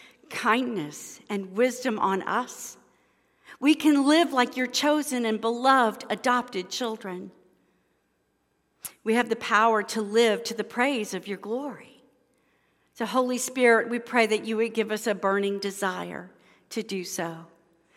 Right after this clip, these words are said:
Fill us with the knowledge of your will and all spiritual wisdom and understanding, so that we might walk in a manner worthy of you, fully pleasing to you, bearing fruit in every good work,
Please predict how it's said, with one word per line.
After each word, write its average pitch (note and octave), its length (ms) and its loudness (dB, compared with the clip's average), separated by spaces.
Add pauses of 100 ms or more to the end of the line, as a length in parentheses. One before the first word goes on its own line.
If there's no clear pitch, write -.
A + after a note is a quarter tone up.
(160)
Fill B3+ 200 8
us B3 180 4
with B3+ 140 -4
the C4 80 4
knowledge B3 500 8
of B3+ 160 2
your B3+ 140 0
will B3 280 6
and A#3 220 4
all B3 280 10
spiritual C4 600 -2
wisdom G#3+ 480 -2
and F#3+ 140 -2
understanding, F3+ 880 -4 (260)
so B3 180 4
that A#3 240 4
we C4+ 200 4
might C4+ 320 6
walk C4+ 400 8
in A#3+ 120 2
a A3 60 6
manner B3+ 400 6
worthy C#4 560 2
of A3 120 0
you, G#3 180 -4
fully E4+ 500 2
pleasing D#4+ 640 6
to C4+ 100 -4
you, A3+ 180 0
bearing D4 380 4
fruit E4+ 400 2
in C#4 180 0
every C#4+ 280 4
good C#4 280 -2
work, C#4 240 6